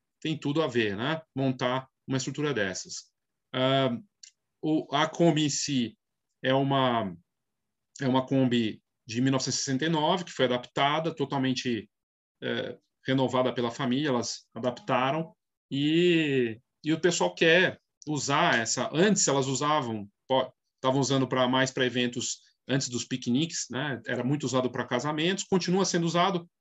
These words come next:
casamentos menores, a tendência nos Estados Unidos pós-covid, me parece que, pelo, olhando pelas matérias, eu vou até fazer um conteúdo específico sobre isso, mas é o, são os eventos de ex-, externa, foto-, é,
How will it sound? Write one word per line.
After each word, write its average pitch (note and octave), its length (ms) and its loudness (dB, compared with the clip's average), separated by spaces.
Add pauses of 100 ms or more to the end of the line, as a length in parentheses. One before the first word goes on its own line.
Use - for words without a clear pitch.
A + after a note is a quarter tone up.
(200)
casamentos E3 480 2
menores, D#3+ 540 0
a - 60 -2
tendência D#3 540 0
nos C3+ 100 -6
Estados C3 200 -4
Unidos C3+ 520 -2 (540)
pós-covid, B2 960 -2 (400)
me D3 140 0
parece C#3 580 0
que, B2 340 -2
pelo, B2+ 220 0
olhando C3+ 240 2
pelas C#3+ 180 -2
matérias, C3+ 380 0
eu C3 80 0
vou C3 60 0
até C#3+ 120 -4
fazer C#3 220 -4
um C3 60 -4
conteúdo C3 260 -4
específico - 400 -6
sobre C3+ 220 -2
isso, E3 140 -2
mas C#3 360 -2 (420)
é C#3+ 140 -4
o, D3+ 180 -2
são E3 180 2
os D#3+ 80 0
eventos C3+ 640 -4
de A#2 220 -4
ex-, A2+ 240 -6 (340)
externa, F3 640 2
foto-, C3+ 340 -10
é, A2 240 -4